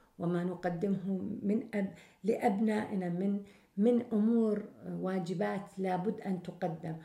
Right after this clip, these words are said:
كيف استطعنا أن نوازن بين هذه المسؤوليات؟ واستطعنا أن نقدم ما نستطيع لأحبابنا. لذلك نتذكر دائمًا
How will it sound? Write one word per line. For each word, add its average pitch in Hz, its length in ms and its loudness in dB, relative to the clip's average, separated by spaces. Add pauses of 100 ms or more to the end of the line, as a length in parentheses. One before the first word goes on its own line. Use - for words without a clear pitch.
(240)
كيف 208 280 0
استطعنا 214 720 -4
أن 214 120 2
نوازن 220 560 2
بين 180 200 2
هذه 165 580 -4 (320)
المسؤوليات؟ 190 960 0 (340)
واستطعنا 190 1400 -2
أن 196 140 6
نقدم 196 520 0
ما 214 420 2
نستطيع 196 680 -2 (320)
لأحبابنا. 160 840 0 (300)
لذلك 190 560 0
نتذكر 190 680 0
دائمًا 175 640 -2